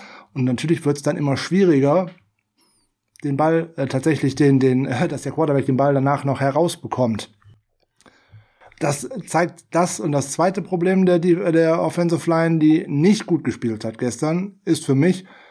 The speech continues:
sie spielt auf einmal mit einem Quarterback zusammen, der mobil ist. Und die wissen die Jungs hinter sich gar nicht, wo ist der denn gerade so genau? Bei Jimmy Garoppolo kann ich mir eigentlich genau denken, da weiß ich, wo der Center ist, und da weiß ich, wo der Left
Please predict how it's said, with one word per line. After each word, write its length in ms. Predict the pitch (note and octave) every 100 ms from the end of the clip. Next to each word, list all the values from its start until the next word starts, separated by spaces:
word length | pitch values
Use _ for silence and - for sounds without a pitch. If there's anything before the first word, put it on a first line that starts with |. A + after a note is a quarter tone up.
| _ _ _ _ _ -
sie 140 | - C3+
spielt 220 | E3+ F3+
auf 120 | F3
einmal 220 | F3 F3
mit 100 | E3
einem 100 | E3+
Quarterback 400 | - F3+ F#3 F#3
zusammen, 600 | F3+ E3+ F#3 G3+ F#3+ - _ - - -
der 180 | D#3
mobil 360 | D#3 C#3+ D#3+ E3
ist. 380 | C3 A2+ - -
Und 140 | B2+ A#2+
die 340 | C3 C3 C3+ -
wissen 280 | E3+ F3
die 120 | F3 C#3+
Jungs 280 | C#3 C3+
hinter 240 | C#3+ C#3 C3
sich 240 | B2+ A#2+
gar 220 | C3+ C3
nicht, 320 | C#3 D3+ - -
wo 200 | C3+ E4+
ist 260 | - -
der 100 | B3
denn 240 | F3+ B2 B2
gerade 300 | A#2 A#2 A2+
so 180 | G#2 A2+
genau? 480 | A#2 A2+ G#2+ G2 - - - -
Bei 120 | C3
Jimmy 260 | A2+ F3 F3
Garoppolo 520 | D3+ G#3 B3+ A#3 C3+
kann 160 | D3+
ich 120 | D#3 -
mir 120 | E3
eigentlich 220 | D#3 -
genau 300 | D#3 E3+ A3
denken, 720 | F3+ F3 F#3 G3+ G#3+ G3+ - -
da 120 | B2
weiß 160 | C#3 E3+
ich, 140 | D3+
wo 60 | D#3+
der 100 | C#3
Center 400 | D#3+ F#3 G#3 G#3
ist, 240 | A#3 - - - - - -
und 60 |
da 100 | D3
weiß 200 | C#3 D#3+
ich, 100 | D3
wo 100 | C#3+
der 240 | D3 C#3+ -
Left 540 | C#3+ D3 C#3+ - -